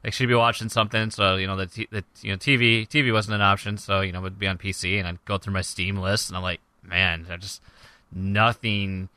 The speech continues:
nothing here is, like, exciting me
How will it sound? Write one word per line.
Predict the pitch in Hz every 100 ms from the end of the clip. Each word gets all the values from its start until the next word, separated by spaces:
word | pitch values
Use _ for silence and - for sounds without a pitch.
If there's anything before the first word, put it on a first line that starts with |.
| _ _ _ _ _
nothing | 95 104 107 101
here | - 98 107 107
is, | 92 82 80 -
like, | 82 78 76 73 - _ _ _ _ _ _ -
exciting | 87 - 107 110 107 107
me | 110 110 110 107 104